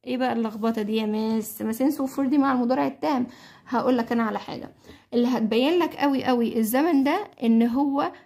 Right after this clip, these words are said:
حدث، ركز معايا كده، بدأ في الماضي ومستمر في الحاضر ومكمل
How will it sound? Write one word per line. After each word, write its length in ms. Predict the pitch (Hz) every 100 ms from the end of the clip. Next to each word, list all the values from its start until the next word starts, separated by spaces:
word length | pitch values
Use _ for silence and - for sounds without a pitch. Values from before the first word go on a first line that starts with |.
| _
حدث، 720 | - 254 220 208 - - - -
ركز 300 | 226 226 226
معايا 220 | 220 226
كده، 340 | 233 247 339 392 - _
بدأ 420 | 226 208 226 208 - _ - _ _ _ _ _ _ _ _ _ _ _
في 640 | - - 247 254 349 - _ _ 226
الماضي 720 | 226 226 220 208 202 208 226 _ _ _ - _ _ 285
ومستمر 840 | 220 220 226 - - 214 226 269 349 - _ _ _ _ _ _ _ _ _ _
في 540 | - - 233 269 359 - _ _
الحاضر 840 | 220 214 226 233 220 214 214 196 - - _ _ _ _ _ -
ومكمل 1160 | 226 220 220 214 - 277 254 233 233 339 370